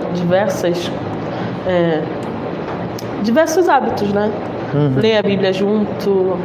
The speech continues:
Speaker 1: orar em família, é,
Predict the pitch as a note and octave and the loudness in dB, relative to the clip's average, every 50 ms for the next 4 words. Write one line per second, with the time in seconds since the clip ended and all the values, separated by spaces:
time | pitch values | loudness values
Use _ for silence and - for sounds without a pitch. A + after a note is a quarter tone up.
0 | F3 - - - - - - G3 G3 F#3+ F#3 F#3 F#3+ G3+ G#3+ G#3+ - - G3+ G3 | -4 -6 -6 -6 -6 -2 0 2 2 4 4 4 2 2 0 0 0 0 0 0
1 | F3 - - G3+ F#3+ F#3+ F3+ F#3 G3 G3+ G3+ G3 F#3+ F#3+ F#3 F3+ F3 F3 F3 E3+ | 0 -2 -2 -2 0 2 2 2 2 2 2 2 2 2 4 4 4 2 2 0
2 | - - - - - - - - - - - F3+ F#3 F#3 F3+ F3 E3+ E3+ E3 E3 | -2 -4 -4 -6 -6 -6 -6 -8 -8 -8 -6 -2 0 2 2 4 4 4 2 2